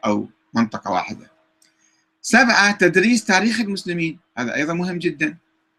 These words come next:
ثمانية، تشجيع السياحة، وخاصة للطلاب بين الدول الإسلامية، حتى نرى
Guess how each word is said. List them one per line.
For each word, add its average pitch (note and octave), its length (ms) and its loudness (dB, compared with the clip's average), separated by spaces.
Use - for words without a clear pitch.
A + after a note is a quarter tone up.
ثمانية، G3+ 600 6
تشجيع D#3 520 0
السياحة، G3 640 4
وخاصة F#3+ 520 0
للطلاب C#3+ 640 0
بين D3 180 0
الدول D3+ 280 2
الإسلامية، A2+ 640 0
حتى C#3 240 -4
نرى F#3+ 460 2